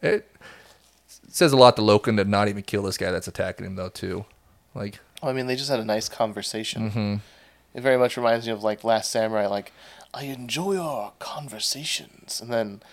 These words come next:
Speaker 2: he doesn't get murdered.
Speaker 1: Hmm. Yeah.
Speaker 2: Because good linguistic skills.
Speaker 1: Yeah. But, yeah, I wish, I don't know, I, I really wish the Interrex would've got along.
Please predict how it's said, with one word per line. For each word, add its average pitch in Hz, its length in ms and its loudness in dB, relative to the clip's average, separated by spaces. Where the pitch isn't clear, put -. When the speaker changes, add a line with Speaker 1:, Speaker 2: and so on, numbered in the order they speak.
Speaker 2:
he 147 140 -10
doesn't 127 400 6
get 107 180 -8
murdered. - 380 -20
Speaker 1:
Hmm. 104 160 -6
Yeah. 113 180 -6
Speaker 2:
Because - 200 -6
good 113 220 -6
linguistic 110 460 -8
skills. - 420 -12
Speaker 1:
Yeah. 117 320 -12
But, 156 160 8
yeah, 143 120 12
I 123 100 12
wish, 139 320 6
I 135 100 10
don't - 40 8
know, 104 60 8
I, 107 160 8
I 123 120 8
really 113 720 4
wish 101 400 2
the - 80 -8
Interrex 92 440 0
would've 85 220 -2
got 87 180 0
along. 87 360 -2